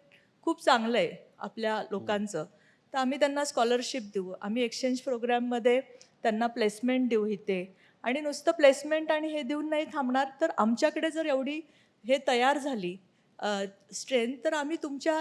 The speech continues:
Speaker 1: इंडियामध्ये पण आमच्या इंडस्ट्री काढू शकू. तर हे जे त्यांनी तिथे जोडलं होतं, तेही आपल्याला जोडायला पाहिजे, मला असं वाटतं.
Speaker 2: नाही, पण तुम्ही सांगत होता आत्ता, की पुणे जेवढ्या मोठ्या प्रमाणामध्ये वाढलंय,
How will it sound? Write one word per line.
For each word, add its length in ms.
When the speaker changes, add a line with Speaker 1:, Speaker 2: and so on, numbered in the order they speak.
Speaker 1:
इंडियामध्ये 600
पण 200
आमच्या 280
इंडस्ट्री 460
काढू 300
शकू. 340
तर 40
हे 300
जे 120
त्यांनी 300
तिथे 320
जोडलं 340
होतं, 200
तेही 280
आपल्याला 420
जोडायला 420
पाहिजे, 300
मला 220
असं 200
वाटतं. 100
Speaker 2:
नाही, 100
पण 160
तुम्ही 260
सांगत 400
होता 360
आत्ता, 480
की 140
पुणे 200
जेवढ्या 320
मोठ्या 260
प्रमाणामध्ये 480
वाढलंय, 480